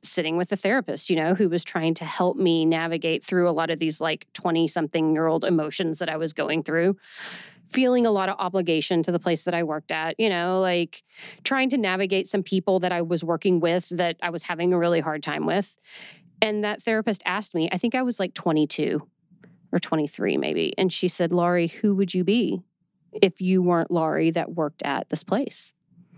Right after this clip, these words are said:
Um, and I was crushed by the idea that I would ever not work there. And my answer to her was, "I'd, I'd be nobody, you know, like, that I don't exist if I don't work in this place."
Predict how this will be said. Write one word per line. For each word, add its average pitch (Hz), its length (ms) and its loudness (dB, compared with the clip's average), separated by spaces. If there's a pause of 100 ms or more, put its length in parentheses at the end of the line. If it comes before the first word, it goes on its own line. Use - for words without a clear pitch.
(840)
Um, 165 460 0 (680)
and 202 160 -2
I 175 140 -4
was 165 420 -4 (460)
crushed - 920 -2 (240)
by 170 240 -2
the 160 200 0
idea 151 560 -2
that 165 180 -2
I 165 140 -2
would 165 220 -2 (120)
ever 156 340 -4
not 147 280 -4
work 151 260 -4
there. - 300 -6 (160)
And 185 200 2
my 175 160 0
answer 185 320 -2
to - 140 -8
her 156 180 0
was, 143 320 -2
"I'd, - 200 -4 (400)
I'd 160 140 -2
be - 120 -6
nobody, - 460 -4 (500)
you 202 80 6
know, 180 140 0
like, 190 180 -2
that - 180 -4
I 190 160 0
don't 180 280 0
exist - 800 -4 (500)
if 202 160 0
I 196 80 -6
don't 180 220 -4
work 175 260 -2
in 170 100 4
this 156 160 0
place." 175 400 0